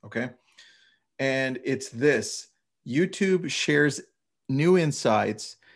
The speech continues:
into the most commonly used opening lines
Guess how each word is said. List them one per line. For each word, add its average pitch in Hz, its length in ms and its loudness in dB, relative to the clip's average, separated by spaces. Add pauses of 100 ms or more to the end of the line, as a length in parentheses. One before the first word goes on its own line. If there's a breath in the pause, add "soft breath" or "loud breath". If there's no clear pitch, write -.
(200 soft breath)
into 127 280 2
the 123 120 6
most 123 440 2
commonly 160 960 0
used 120 680 0 (240)
opening 143 560 2
lines 123 800 -2